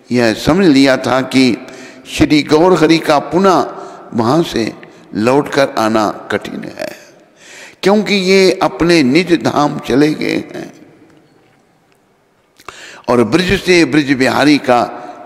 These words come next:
इधर उधर जाना बनता नहीं। परंतु इन नदियावासी बाल भक्तों की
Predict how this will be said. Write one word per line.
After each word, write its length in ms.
इधर 220
उधर 320
जाना 760
बनता 400
नहीं। 460
परंतु 580
इन 200
नदियावासी 720
बाल 320
भक्तों 380
की 640